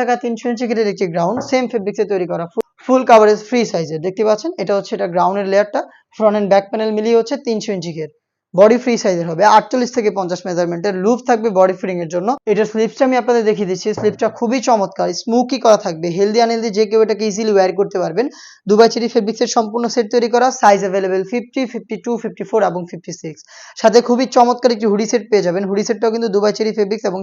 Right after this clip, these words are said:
চায়না শার্টিং এর কম্বিনেশনে তৈরি করা। সাইজটা শুরুতে দেখিয়ে দিচ্ছি, ফুল কাভারেজ ফ্রি সাইজের একটি হুডি সেট আপনারা এখানে পেয়ে যাবেন। এটার প্রত্যেকটা লেয়ারে চায়না শার্টিং থাকবে এবং ফ্রন্ট সেটে অ্যাটাচ করার জন্য প্রিমিয়াম কোয়ালিটির একটি স্ল্যাব বাটন আপনারা এখানে পেয়ে যাবেন। এক্সট্রা একটি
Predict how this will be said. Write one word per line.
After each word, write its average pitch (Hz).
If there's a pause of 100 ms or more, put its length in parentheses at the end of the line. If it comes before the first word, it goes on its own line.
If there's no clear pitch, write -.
চায়না 185
শার্টিং 202
এর 185
কম্বিনেশনে 196
তৈরি 214
করা। 226 (460)
সাইজটা 196
শুরুতে 226
দেখিয়ে 226
দিচ্ছি, 233 (120)
ফুল 247
কাভারেজ 220
ফ্রি 247
সাইজের 226
একটি -
হুডি 190
সেট 185
আপনারা 196
এখানে 190
পেয়ে 196
যাবেন। 202 (420)
এটার 220
প্রত্যেকটা 240
লেয়ারে 233
চায়না 208
শার্টিং 233 (120)
থাকবে 226
এবং 202 (120)
ফ্রন্ট 196
সেটে 202
অ্যাটাচ 196
করার 226
জন্য 240 (120)
প্রিমিয়াম 214
কোয়ালিটির 208
একটি 202
স্ল্যাব 202
বাটন 226
আপনারা 202
এখানে 185
পেয়ে 190
যাবেন। 220 (540)
এক্সট্রা 220
একটি 277